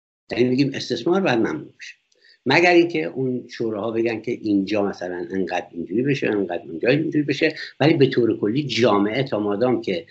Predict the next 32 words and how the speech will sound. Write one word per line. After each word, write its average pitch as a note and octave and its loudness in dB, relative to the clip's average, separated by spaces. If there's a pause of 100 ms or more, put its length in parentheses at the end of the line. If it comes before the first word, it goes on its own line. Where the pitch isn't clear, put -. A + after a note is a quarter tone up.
(220)
این B2+ 2
مسئله G2+ 2
رو G2 0
تعیین G2+ 2
تکلیف F#2+ -2
باش G2 -6
نکرده، - -4
خب C#3 -4
معلومه B2+ 2
جامعه A#2 2
سرمایه‌داریه F#2 0
دیگه. G2 -4 (1200)
اینه F3 6
که F3+ 6 (500)
آلترناتیو D3+ 4
ما D3 4
از B2+ -4
این F#3+ 4
زاویه D#3+ 4
به C3+ 0
هر A#2 2
حال، A#2 0 (280)
اولاً F3 4 (120)
خود E3+ 4
مردم، B2+ 2
یکی A#3 2
هم، G#3 2
یکی G3+ 0
از D#3+ 2
مقولات C#3+ 0
شورا C#3+ 0
هم D#3 4